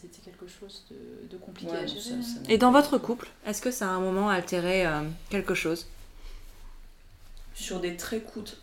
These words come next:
Speaker 2: courtes
Speaker 1: Oui.
Speaker 2: périodes,
Speaker 1: Ah,
Speaker 2: euh,
Speaker 1: si, c'était par exemple sur la dernière, le dernier transfert. Toi, t'étais effondrée et moi, j'étais... Euh,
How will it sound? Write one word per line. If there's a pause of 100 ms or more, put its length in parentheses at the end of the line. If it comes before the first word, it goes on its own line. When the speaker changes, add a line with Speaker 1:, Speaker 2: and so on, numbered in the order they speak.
Speaker 2:
courtes
Speaker 1:
Oui.
Speaker 2:
périodes, (240)
Speaker 1:
Ah,
Speaker 2:
euh,
Speaker 1:
si,
c'était
par
exemple
sur
la
dernière,
le
dernier
transfert. (680)
Toi,
t'étais
effondrée
et
moi,
j'étais... (160)
Euh,